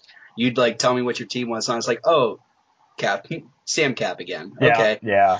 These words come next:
Speaker 2: yeah, I know. I know.
Speaker 1: <laughs> Um,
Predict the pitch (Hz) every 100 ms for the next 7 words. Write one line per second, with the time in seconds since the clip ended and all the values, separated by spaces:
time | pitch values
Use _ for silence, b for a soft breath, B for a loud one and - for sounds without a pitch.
0 | - 87 87 90 95 90 85 - 117 127
1 | 131 120 123 - 659 - - - 659 679
2 | - 190 - 135 135 120 110